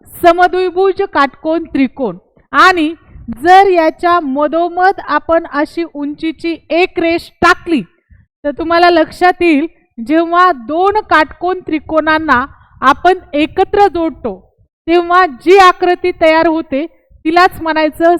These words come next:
समद्विभुज काटकोन त्रिकोण. मग आता याच्यावर प्रश्न कसे येतात बरे? तर पहा, एक प्रश्न मी तुम्हाला दिलेला आहे.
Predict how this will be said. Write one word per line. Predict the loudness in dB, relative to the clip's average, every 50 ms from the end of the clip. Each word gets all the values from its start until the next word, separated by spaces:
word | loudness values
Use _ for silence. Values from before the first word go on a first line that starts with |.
| -2 -4
समद्विभुज | -4 -2 -2 -2 -4 -4 -6 -8 -8 -6 -6 -8 -8 -10 -8 -2
काटकोन | 0 0 0 -2 -8 -8 -8 -8 -6
त्रिकोण. | -6 -8 -10 -10 -10 -12 -14 -14 -14 -18 _ _ _ _ _ _ _ 0
मग | 0
आता | 0 2 4 2 2
याच्यावर | 2 2 2 0 0 0
प्रश्न | -2 -4 -4 -2 -2 -2 -2 -2 -4 -4
कसे | 0 0 -2 -2 0 -2 0
येतात | 0 0 0 -2 -2
बरे? | -2 -2 -2 0 0 2 0 -2 -4 _ _ _ _ _ _ -8
तर | -8 -6
पहा, | 0 4 4 4 6 4 2 0 -2 -8 -4
एक | -2 -2 -2 -2 -4
प्रश्न | -4 -4 -4 -4 -4 -12
मी | -10 -10 -10
तुम्हाला | -10 -10 -8 -6 -4 -2 0 0 0
दिलेला | 0 -2 -2 -2 -2 0 0
आहे. | 0 2 2 2 0 0